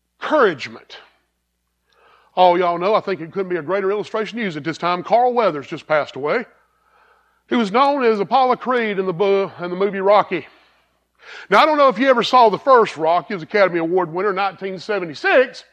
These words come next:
But Rocky had a trainer named Mickey. Remember, he had the little hat on. Little gruff guy.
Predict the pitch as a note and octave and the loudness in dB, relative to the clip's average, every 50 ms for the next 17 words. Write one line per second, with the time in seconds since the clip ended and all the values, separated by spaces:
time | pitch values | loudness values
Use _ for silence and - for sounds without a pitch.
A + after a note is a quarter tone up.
0 | _ _ _ _ _ _ _ _ - - _ _ - F#3 A#3+ A#3+ A#3+ A3+ C#4+ F#4 | _ _ _ _ _ _ _ _ -20 -20 _ _ 2 4 4 4 6 6 6 6
1 | G4+ G4 - - D4+ D4 A3+ G#3+ C#4 C#4+ C#4 G#3+ - - C4+ C#4+ C#4 C#4 C4 A#3+ | 6 4 2 2 2 4 4 4 4 4 2 0 -2 -2 -2 0 0 0 0 0
2 | A#3 A#3+ A3 A#3 C#4 E4 D4+ - - E3 D#3+ D3 D#3+ G3 A3 G#3+ G#3 G#3 G#3 G3 | 0 0 0 0 2 2 2 0 -2 -6 -6 -4 -4 -2 0 0 2 2 2 2
3 | G3+ A3 A3+ G#3+ C3 F#3 F#3+ E3 E3 E3+ E3 E3+ F3 E3 - - - _ _ _ | 2 2 2 2 2 2 2 4 4 2 2 2 0 -2 -4 -8 -20 _ _ _
4 | _ _ _ _ _ _ _ _ _ _ _ _ _ _ _ _ _ _ _ G3 | _ _ _ _ _ _ _ _ _ _ _ _ _ _ _ _ _ _ _ -4
5 | G#3 F3+ C#3 D#3 G3 G3 F#3 D#3+ C#3 - F3 D#3+ D#3+ E3 E3+ E3 - | -4 -4 0 2 4 6 6 4 4 2 2 4 4 6 4 4 0